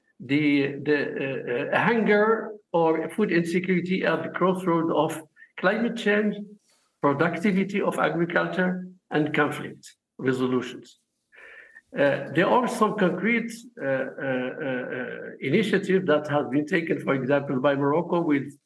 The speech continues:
fourteen or fifteen other African countries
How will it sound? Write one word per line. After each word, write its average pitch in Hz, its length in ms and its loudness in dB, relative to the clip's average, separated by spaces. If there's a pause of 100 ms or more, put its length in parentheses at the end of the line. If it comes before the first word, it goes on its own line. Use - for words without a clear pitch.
fourteen 208 580 0
or 143 180 -2
fifteen 185 500 0
other 156 380 2
African 135 460 -2
countries 160 560 -2